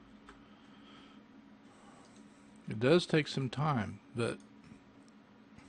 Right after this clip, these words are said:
it's not like we're, uh, go back to this a little bit. I got a little bit of a white line in there.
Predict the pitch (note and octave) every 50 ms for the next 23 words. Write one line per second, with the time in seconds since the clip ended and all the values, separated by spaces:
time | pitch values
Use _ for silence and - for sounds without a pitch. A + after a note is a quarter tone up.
0 | - - - C3 G#2 - - - A#2 A2+ A#2+ - - B2+ B2+ B2 A#2+ A#2 - -
1 | - A#2 A#2 A#2+ A2+ A2+ A2+ A2 A2 A2 G#2 G2+ G#2 A2 - - - - - -
2 | - - - - - - - - - - - - A#2+ A#2 A2 A2 A2 - - A#2+
3 | - A#2+ - - - - - A2+ A2+ G#2+ G2+ A2 A2+ - - A2 A2 G#2+ A2+ G#2+
4 | G#2 A2+ C3 F3 G#3+ A#3 A#3 A#3 G3 E3+ D#3+ D3+ C#3 C3 A#2+ A2 G#2+ G#2+ A#2+ -
5 | - - - - - - - - - - - - - - - - - - - -
6 | - - - - - - - - - - - - - C#3 B2 A#2+ G#2+ - G#3 -
7 | - - - - - - - - - - - - - - - A2 G#2+ G#2 G#2 G#2
8 | G#2 G#2 G2 F#2+ F#2+ F#2+ G2+ - - - - - -